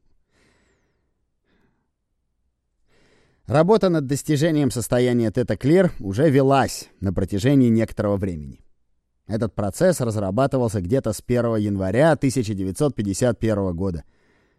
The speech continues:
Сам процесс как таковой. Эксперименты были начаты в Палм-Спрингс. Я держал все это в секрете.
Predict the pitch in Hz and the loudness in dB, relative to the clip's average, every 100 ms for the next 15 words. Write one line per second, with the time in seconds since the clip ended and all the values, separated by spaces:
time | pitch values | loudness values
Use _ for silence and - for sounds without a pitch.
0 | _ - 135 127 110 95 131 - 95 101 | _ -2 2 4 2 0 -2 -2 -6 -6
1 | 98 73 - _ _ _ _ _ _ - | -6 -8 -12 _ _ _ _ _ _ -12
2 | 98 - 120 123 208 214 226 220 208 202 | -10 -4 0 2 2 2 2 2 2 0
3 | 185 180 175 - - 131 147 143 - - | -2 -2 -2 -6 0 2 4 0 -2 -8
4 | 104 117 107 - - _ _ _ _ _ | -4 -4 -6 -12 -20 _ _ _ _ _
5 | - 98 101 90 95 110 - 107 98 95 | -10 -8 -4 -4 -4 -6 -8 -8 -8 -10
6 | 95 92 95 - | -12 -10 -12 -12